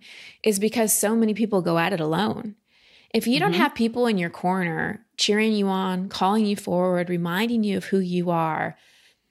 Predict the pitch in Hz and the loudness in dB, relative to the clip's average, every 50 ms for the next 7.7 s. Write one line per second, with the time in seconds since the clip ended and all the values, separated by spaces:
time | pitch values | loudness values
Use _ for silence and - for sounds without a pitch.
0 | _ _ _ - - - 202 190 226 254 240 196 - 202 214 269 302 240 - - | _ _ _ -18 -10 -6 -2 0 0 0 0 0 0 0 2 2 2 0 0 -2
1 | 185 208 190 175 175 175 175 165 165 180 - - 160 427 - - - 123 127 - | -2 0 0 0 0 -2 -2 -4 -4 -4 -2 -2 -4 -2 -2 -4 -4 -4 -4 -4
2 | - - 208 180 196 - - - 226 220 - - 160 180 202 233 233 220 196 180 | -6 -6 -2 -2 0 0 0 0 2 2 0 0 0 0 0 2 2 2 2 2
3 | 175 - 190 180 170 160 - - 254 285 220 - - - - - _ _ - - | 0 0 0 -2 -2 -4 -2 -2 0 0 0 -2 -4 -12 -20 -20 _ _ -8 -4
4 | - - 190 185 190 185 185 175 170 170 - - 196 180 170 - - 156 180 196 | 0 0 0 0 0 0 0 0 0 0 -2 -2 -2 -2 -2 -2 -4 -4 -4 -2
5 | 196 - - - - 185 254 330 294 - - - - - - - - - - - | -2 -2 -4 -4 -4 -4 -4 -2 -2 -2 -2 -4 -8 -14 -20 -20 -20 -18 -16 -16
6 | - - - - - - 214 220 214 - 240 240 240 226 208 233 269 311 - - | -16 -16 -16 -12 -4 0 2 2 4 2 2 2 2 0 0 0 0 0 0 0
7 | - 226 214 208 196 180 175 175 175 170 170 170 - | 0 0 0 0 0 0 0 -2 -2 -2 -2 -4 -4